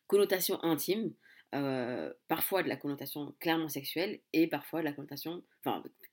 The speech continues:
clairement, c'était vraiment des écrits, euh, pornographiques. Et le fait de lire de tels livres,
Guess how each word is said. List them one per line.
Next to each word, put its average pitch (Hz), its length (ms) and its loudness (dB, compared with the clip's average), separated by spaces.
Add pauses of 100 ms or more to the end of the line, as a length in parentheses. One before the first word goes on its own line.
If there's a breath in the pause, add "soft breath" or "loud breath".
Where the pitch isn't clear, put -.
clairement, 165 420 0
c'était 147 260 -6
vraiment 151 180 -2
des 151 140 0
écrits, 151 260 -4
euh, 139 40 -4
pornographiques. 151 580 -2 (640 loud breath)
Et 277 260 6 (220)
le 165 180 4
fait 220 460 -4 (260)
de 156 140 6
lire 175 440 0 (200)
de 143 100 -2
tels 147 460 -2 (160)
livres, 175 400 2